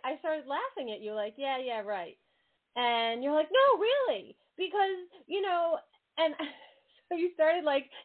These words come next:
selling it to me. And, and then you got up on stage <laughs> and performed it. And I,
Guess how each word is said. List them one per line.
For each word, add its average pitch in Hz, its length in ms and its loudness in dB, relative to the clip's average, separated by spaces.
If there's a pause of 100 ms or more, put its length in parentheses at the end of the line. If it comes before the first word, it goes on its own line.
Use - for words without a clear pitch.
(200)
selling 330 320 2
it - 200 -2
to 277 60 -6
me. 190 380 -6 (760)
And, 240 380 0 (100)
and 254 140 -2
then 285 160 0
you 320 100 -4
got 262 200 4
up 269 120 0
on 269 220 0
stage 247 360 2 (100)
<laughs> - 60 -8
and 262 200 2
performed 294 560 2
it. 208 200 2 (120)
And 240 160 0
I, 233 460 2